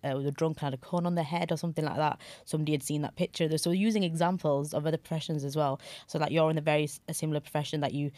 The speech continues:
you have to have this professionalism outside your work capacity as well.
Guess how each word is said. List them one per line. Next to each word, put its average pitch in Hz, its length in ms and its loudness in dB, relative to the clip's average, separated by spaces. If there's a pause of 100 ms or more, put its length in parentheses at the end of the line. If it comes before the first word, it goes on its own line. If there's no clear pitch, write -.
(300)
you 156 100 -4
have 139 220 -4
to 156 100 -4
have 147 180 0
this - 420 -2 (360)
professionalism 165 640 0
outside 151 420 0
your 143 80 0
work 143 220 4
capacity 151 420 -2
as 139 120 0
well. 139 280 4